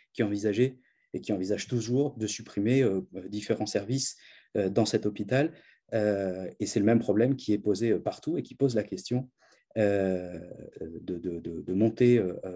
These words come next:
à Paris avec toute la population. C'est le, le, le, le choix qu'a fait, euh, euh, ce, ce, cette organisation. Euh,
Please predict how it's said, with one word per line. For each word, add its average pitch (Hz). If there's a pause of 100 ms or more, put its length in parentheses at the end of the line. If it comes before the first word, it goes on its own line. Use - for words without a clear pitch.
à 95
Paris 104
avec 104
toute -
la 107
population. -
C'est -
le, 92
le, 90
le, 92
le 98
choix 131
qu'a 107
fait, 123
euh, 104 (460)
euh, 95
ce, -
ce, 90
cette -
organisation. 98 (1900)
Euh, 101